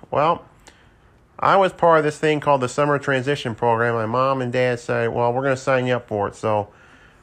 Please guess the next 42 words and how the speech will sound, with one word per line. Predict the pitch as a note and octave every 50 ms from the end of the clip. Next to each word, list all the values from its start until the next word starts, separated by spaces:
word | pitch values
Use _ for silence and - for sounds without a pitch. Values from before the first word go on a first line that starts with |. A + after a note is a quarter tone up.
| - -
you | - A2+ C#3 E3
would | F3+ F3 D#3+
get | E3 E3 D#3
a | D3 C3 B2+
head | B2 C#3 D3 D#3 D3+
start | - - D3 C#3 C#3 C3+ B2+
and | B2 B2
you | B2
just | A2+ A#2+ A#2+ A#2 -
learn | - A#2+ C3 C3+
about, | C3+ A#2+ C3 B2 B2 B2 -
you | -
know, | A2 G#2 G2 F#2+ F#2+ - _ _ _ _ _ _ _ _ _ _ _ -
the | G2+ G#2 G2+ G2+
rigors | G2+ A#2 C#3 D3 C#3 D3+ D3 B2+ B2
of | B2 A#2
academia | C3 C3 B2+ - A#2+ G#2+ B2 B2+ C3 C3+ C3+ C3+ C3 C3+ C3+
and | B2+ A2 G2+
college | - - B2 B2+ C3 C3+ B2+ B2
life | B2+ C3 C3 B2+ B2+ B2+ B2 B2 -
and, | G#2+ G2+ G2 F#2+ G2 _ _ _ _ _ _ _ _ _ _ _ _ -
you | - -
know, | G#2 G#2 G2+ G2+ G2 G2
all | G2 G#2+ A#2 B2+
the | B2 B2 A#2 A2+ A2 - -
ins | - B2+ C3 C3 B2+ A#2 B2
and | B2 A#2
outs | A#2 A2+ A2+ A#2+ A#2 -
and | A#2+ A2 A2
this, | A#2 A#2+ A#2 -
that, | A#2+ A#2+ A2+ A2
and | F2+
the | G#2+ G#2+
other. | A2 G#2+ B2
It'd | C#3 D#3
also | F3 E3+ -
be | F3+ F3
a | F3
nice | F3 F3 F3
bonding | - - F3 F#3 G3 F3+ C3+
experience, | G#2 G2 - - C3 A2+ G#2+ G#2 G2+ -
too. | - E3 D#3+ B2+ - -